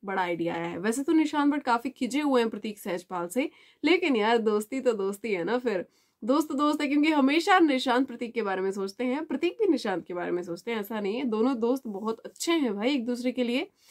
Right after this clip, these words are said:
तो, अ, नारा-, नाराज होने के बावजूद भी निशांत प्रतीक के पास गए हैं। उन्होंने बोला है कि भाई, एक चीज है कि तुझे एक काम करना पड़ेगा, ज्यादा महान मत बन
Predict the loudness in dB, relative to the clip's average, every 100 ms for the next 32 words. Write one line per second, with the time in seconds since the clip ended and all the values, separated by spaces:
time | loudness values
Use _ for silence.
0 | -20 _ _ _ -4 -4 -4 0 6 8
1 | 8 8 4 2 4 4 4 6 6 8
2 | 8 6 2 2 2 2 2 2 -2 -2
3 | 0 0 0 -2 -4 -6 -10 -8 -6 -6
4 | -6 -4 -2 2 2 4 4 2 2 0
5 | 4 4 4 0 -2 _ _ _ _ _
6 | _ _ _ _ _ _ _ 2 6 8
7 | 6 2 -2 -2 -2 -2 -2 -2 -2 0
8 | 0 0 0 -2 _ _ _ _ 2 4
9 | 4 2 -2 _ _ _ 0 2 4 4
10 | 2 2 2 2 -2 -4 -4 -4 -4 -4
11 | -4 -4 -2 0 0 -2 -2 -2 -2 -2
12 | -2 -2